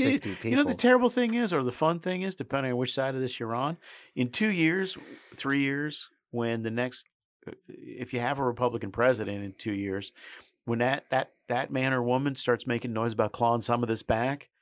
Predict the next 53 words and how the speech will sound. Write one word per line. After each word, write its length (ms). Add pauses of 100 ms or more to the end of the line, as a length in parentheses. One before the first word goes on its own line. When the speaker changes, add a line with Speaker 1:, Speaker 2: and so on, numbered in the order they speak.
(300)
Speaker 1:
everyone's 420
gonna 180
scream 360
bloody 320
murder. 320
But 180
the 80
reality 440
of 100
it 80
is, 120
by 180
then 200
we'll 120
have, 180
like, 180
ten 220
stories 440
like 200
that, 180
or 80
Speaker 2:
Of 80
Speaker 1:
ten 220
hundred 320
Speaker 2:
course. 120
Speaker 1:
stories 380
like 220
that. 120
Speaker 2:
Of 60
course. 420 (680)
This 180
one 220
you 500 (720)
Speaker 1:
I 140
Speaker 2:
sent 320
to 100
Speaker 1:
flagged. 80
Speaker 2:
me. 460
Speaker 1:
And 100
you're 80
trying 220
to 40
figure 200
out 100
why. 360 (360)
Speaker 2:
No, 160
I 120
know 160
why. 380 (260)
Billionaire, 440
this 140
is 40
from 340